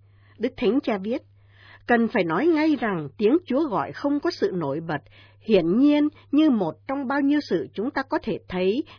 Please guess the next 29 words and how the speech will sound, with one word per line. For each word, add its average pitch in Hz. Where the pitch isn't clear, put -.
nghe 277
hoặc -
động 170
chạm 175
được 160
trong 262
kinh 262
nghiệm 202
hàng 165
ngày. 160
Thiên 247
Chúa 247
đến 214
một 240
cách 226
âm 262
thầm 180
và 147
kín 214
đáo, 185
không 302
áp 302
đặt 170
cho 269
tự 185
do 208
chúng 233
ta. 247
Vì 226